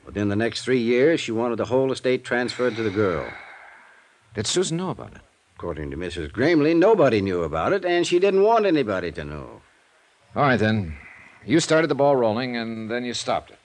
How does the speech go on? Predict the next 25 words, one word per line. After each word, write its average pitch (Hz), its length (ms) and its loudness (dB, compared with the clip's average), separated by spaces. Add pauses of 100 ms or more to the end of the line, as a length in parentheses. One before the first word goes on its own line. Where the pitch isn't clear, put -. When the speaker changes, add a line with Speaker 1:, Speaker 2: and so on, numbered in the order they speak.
(440)
Speaker 1:
Her 110 140 -2
nephew, 135 380 2
Walter, 120 420 0
came 73 300 -12
in 71 80 -12
to 69 60 -14
see 71 180 -12
me 69 180 -14
last 73 300 -14
week. 110 280 -6 (300)
He 90 160 -6
knew 131 260 -2
something 113 380 -4
was 104 160 -2
up, 107 240 -4
and 110 140 -4
there 98 60 -4
was 98 120 -6
no 110 160 -2
use 113 240 0
trying 110 320 -2
to 101 80 0
lie 110 280 2
to 80 180 -12
him. 60 220 -16